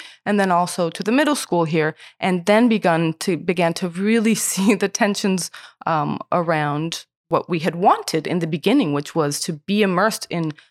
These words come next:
a population that was mixed, um, and then all that came with that. Uh, and the school systems were more difficult. The, the, the culture of the school was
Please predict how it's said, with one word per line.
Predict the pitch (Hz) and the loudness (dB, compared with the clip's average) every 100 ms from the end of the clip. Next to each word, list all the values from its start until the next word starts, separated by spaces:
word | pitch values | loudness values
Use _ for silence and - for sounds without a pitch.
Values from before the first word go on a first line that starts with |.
| - | -4
a | 165 | -2
population | - 165 170 165 175 170 | 0 0 2 0 0 -4
that | 156 - | -4 -4
was | 147 | -4
mixed, | 160 190 - - - - _ _ | 0 -2 -2 -8 -10 -14 _ _
um, | - 147 143 123 - _ _ _ | -4 -4 -4 -8 -12 _ _ _
and | 165 170 151 | -2 0 2
then | 160 156 | 2 2
all | - 160 160 | 2 2 2
that | 131 | -2
came | - 180 240 | -2 0 0
with | 135 | 0
that. | 110 98 - _ _ _ | -2 -4 -6 _ _ _
Uh, | - 151 - - - | -4 -2 -4 -6 -6
and | 151 151 | -6 -6
the | 151 | -8
school | - 175 | -2 -2
systems | 170 165 - 160 151 - | -2 -4 -4 -4 -4 -4
were | 156 | -4
more | 147 143 143 | -2 -2 -2
difficult. | - 269 208 180 151 - | -2 -2 -2 0 -2 0
The, | 143 135 - - | -2 -2 -6 -6
the, | 147 156 135 - - - - | -6 -6 -10 -12 -16 -18 -10
the | - | -8
culture | - 196 185 - | 0 0 0 -2
of | 160 147 | -2 -2
the | 156 | -6
school | - 175 160 156 | -4 -2 -2 -2
was | 151 151 | -2 -6